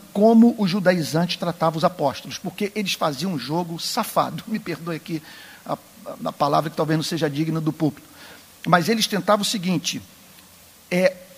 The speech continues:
exaltar os apóstolos a fim de diminuir o apóstolo Paulo.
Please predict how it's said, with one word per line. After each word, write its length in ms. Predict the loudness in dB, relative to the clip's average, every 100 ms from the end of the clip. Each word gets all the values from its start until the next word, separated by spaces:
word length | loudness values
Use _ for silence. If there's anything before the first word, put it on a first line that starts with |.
| -20 -20 -20 -20 -6 2
exaltar 720 | 4 6 6 4 6 6 6
os 120 | 4
apóstolos 1040 | 0 4 4 4 -2 -4 -4 -6 -8 -10 -18 -20 -20 -20 -20 -20 -20 -8 -2
a 120 | -2
fim 460 | -4 -6 0 0
de 240 | 0 -4 -6
diminuir 720 | -2 4 6 8 8 8 6 4
o 60 |
apóstolo 400 | -2 -4 -6 -8
Paulo. 300 | -8 -8 -8